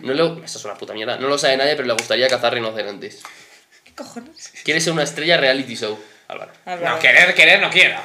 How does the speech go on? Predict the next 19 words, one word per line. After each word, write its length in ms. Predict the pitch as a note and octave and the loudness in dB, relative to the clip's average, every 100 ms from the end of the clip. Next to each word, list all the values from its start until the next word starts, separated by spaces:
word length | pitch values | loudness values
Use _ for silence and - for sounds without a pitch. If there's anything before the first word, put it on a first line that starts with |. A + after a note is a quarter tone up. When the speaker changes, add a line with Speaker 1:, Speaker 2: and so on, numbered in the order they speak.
| - | -12
Speaker 2:
Cien 140 | G3+ | -10
por 120 | G3+ | -10
cien. 240 | F#3 - - | -10 -12 -6
Speaker 1:
Venga, 160 | A#2 A2+ | -2 0
Speaker 3:
Sería 160 | - | 2
Speaker 1:
va. 60 | F#3+ | 4
Speaker 3:
la 160 | F3+ | 6
hostia. 280 | A#3+ B3 A3 | 6 6 6
Speaker 1:
Y 20 | F#3+ | 8
la 160 | D#3+ | 8
última 280 | F3+ A3+ A3 | 6 6 6
Speaker 3:
Oye. 300 | A3+ A3+ A3 | 6 6 6
Speaker 1:
que 140 | F3 | 6
tenemos 320 | F#3 D#3+ F3 D#3+ | 6 4 2 0
que 100 | B2 | -2
cenar, 200 | C3 C#3+ | -2 -2
que 80 | |
tengo 180 | G#2+ F#2+ | -4 -8
hambre. 180 | - - | -16 -20